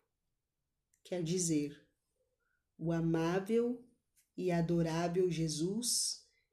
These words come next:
que sempre foi e sempre será o único fruto de Maria.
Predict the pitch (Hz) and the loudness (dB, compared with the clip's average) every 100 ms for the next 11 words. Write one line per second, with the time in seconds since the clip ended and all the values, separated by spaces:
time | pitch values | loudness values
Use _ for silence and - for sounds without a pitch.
0 | _ 180 170 - 196 196 - 180 - 185 | _ -2 0 2 2 0 -6 -8 -8 -2
1 | 175 196 214 196 - 190 190 196 196 - | 2 4 2 2 2 2 0 0 -2 0
2 | 185 170 170 175 160 190 240 247 247 240 | 0 0 0 0 0 2 2 0 -2 -6
3 | - 175 170 185 165 170 175 165 127 127 | -6 -6 -6 -6 -4 -2 -2 -2 -6 -10
4 | 127 131 | -12 -14